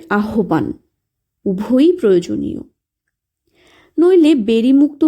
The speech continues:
হয়েও মানুষ ওপরে যাওয়ার তাগিদ অনুভব করবে না, অথবা মনুষ্যত্বের আহ্বান সত্ত্বেও উপরে যাওয়ার স্বাধীনতার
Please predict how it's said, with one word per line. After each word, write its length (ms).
হয়েও 440
মানুষ 340
ওপরে 460
যাওয়ার 360
তাগিদ 500
অনুভব 380
করবে 380
না, 140
অথবা 480
মনুষ্যত্বের 720
আহ্বান 500
সত্ত্বেও 640
উপরে 360
যাওয়ার 380
স্বাধীনতার 840